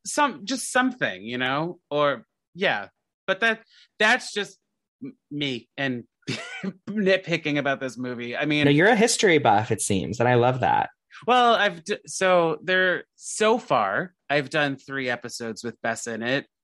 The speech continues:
Speaker 1: and so, you know, I wanted to pay my respects to her 'cause, you know,
Speaker 2: I feel like that's a whole podcast on its own.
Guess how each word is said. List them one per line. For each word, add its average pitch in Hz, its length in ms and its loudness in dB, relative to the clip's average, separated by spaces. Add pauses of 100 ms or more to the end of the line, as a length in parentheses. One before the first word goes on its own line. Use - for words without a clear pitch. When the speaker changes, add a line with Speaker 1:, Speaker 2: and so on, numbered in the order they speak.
(140)
Speaker 1:
and 139 160 -4
so, 151 200 -2
you 151 160 -2
know, 135 120 0
I 131 120 0
wanted 143 360 -2
to 151 420 -4 (440)
pay 190 120 0
my 180 120 2
respects 180 460 -6
to 170 80 -10
her 117 320 -6 (240)
'cause, 139 160 -8
you 160 80 -4
know, 143 100 -2
Speaker 2:
I 151 80 4
feel 240 140 4
like 285 100 2
that's 196 200 2
a 233 60 4
whole 143 240 2
podcast 113 640 -2
on 98 80 -2
its 92 140 -8
own. 98 360 -2